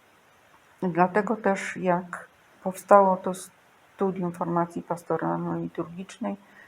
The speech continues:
to prosił o wykłady najlepszych naukowców z Katolickiego Uniwersytetu Lubelskiego.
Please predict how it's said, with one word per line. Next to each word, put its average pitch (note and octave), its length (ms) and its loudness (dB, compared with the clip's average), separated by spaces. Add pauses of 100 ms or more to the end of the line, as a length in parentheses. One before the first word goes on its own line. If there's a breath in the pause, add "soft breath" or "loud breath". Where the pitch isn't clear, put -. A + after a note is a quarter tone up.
(180 loud breath)
to F3 80 2
prosił F#3 480 4
o F3 80 6
wykłady E3+ 560 4 (540 loud breath)
najlepszych F3 600 -2
naukowców F3+ 840 -2
z - 140 -20
Katolickiego F3 920 -4 (140)
Uniwersytetu F3 840 -6
Lubelskiego. F#3 800 -4